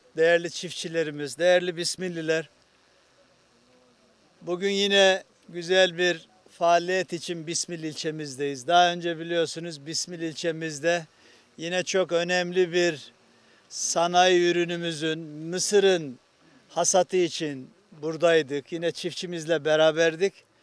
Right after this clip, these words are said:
Bugün de Bismil'de yine bölgemizin çok önemli bir ürünü olan, çiftçimizin beyaz altın dediği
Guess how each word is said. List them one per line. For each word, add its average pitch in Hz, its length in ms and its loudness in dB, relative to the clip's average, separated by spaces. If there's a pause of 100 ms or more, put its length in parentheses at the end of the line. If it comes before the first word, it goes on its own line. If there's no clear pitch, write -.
(380)
Bugün 202 360 -4
de 185 200 2
Bismil'de 190 580 0
yine 202 600 4 (760)
bölgemizin 202 800 2
çok 214 240 0
önemli 196 540 0
bir 196 120 2
ürünü 190 400 2
olan, 151 480 4 (540)
çiftçimizin 196 840 -6
beyaz 196 320 8
altın 196 500 0
dediği 170 560 0